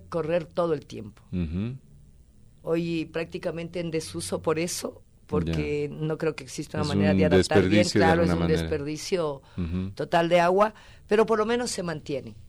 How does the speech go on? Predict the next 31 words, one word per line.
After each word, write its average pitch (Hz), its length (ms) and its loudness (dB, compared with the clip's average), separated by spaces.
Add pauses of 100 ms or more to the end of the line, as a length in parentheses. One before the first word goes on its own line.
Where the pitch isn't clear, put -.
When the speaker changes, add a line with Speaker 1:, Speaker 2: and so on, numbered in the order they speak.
Speaker 2:
Ya. 80 340 -2 (260)
Speaker 1:
A 147 100 -14
pesar 180 340 -2
de 185 160 -2
que 156 380 0
los 147 180 -6
parques 165 380 -4
de 160 100 -2
Riobamba 147 240 0
Speaker 2:
No, 156 100 4
se 170 100 8
les 147 120 4
puede 180 280 10
Speaker 1:
perdieron 151 240 8
Speaker 2:
a-, - 40 2
Speaker 1:
mucho. - 200 -2
Speaker 2:
adaptar 135 520 6
el, 127 240 6
justo 147 320 2
el 120 220 4
pi-, - 240 -2
el 101 140 4
pi-, 107 320 2
el 95 240 0
pedacito, 98 640 2
el 95 80 2
pedalcito 101 680 4
este 117 320 0
que, - 140 2
Speaker 1:
Que 185 60 6
ven, 202 180 -2